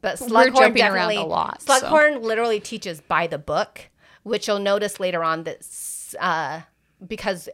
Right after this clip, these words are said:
Speaker 1: Harry gets, like, this copy of the Half-Blood Prince's potions book, um, which helps him become a really good potions person, really good at potions, and then you find out that it was Snape. But when you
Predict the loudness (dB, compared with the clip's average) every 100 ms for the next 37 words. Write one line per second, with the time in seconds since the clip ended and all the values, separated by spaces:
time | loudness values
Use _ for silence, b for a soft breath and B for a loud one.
0 | -10 -4 -4 -2 -4 -4 -6 -8 -10 -14
1 | -8 -8 -8 -10 -10 -10 -20 _ -8 -6
2 | -6 -6 -10 -8 -14 -14 -16 -6 -6 -6
3 | -8 -12 -10 -8 -8 -10 -20 _ _ _
4 | _ _ _ _ _ _ -2 0 -2 -4
5 | -4 -4 0 -2 -2 -8 -8 -6 -6 -4
6 | -8 -8 -10 -6 -6 -6 -10 -10 -14 -20
7 | _ _ _ _ -10 -8 -8 -10 -12 -10
8 | -4 -2 0 -2 -2 -4 -4 -8 -6 -6
9 | -6 -4 -4 -4 -6 -8 -10 -10 -8 -8
10 | -12 b b b -8 -4 -4 -4 -6 -4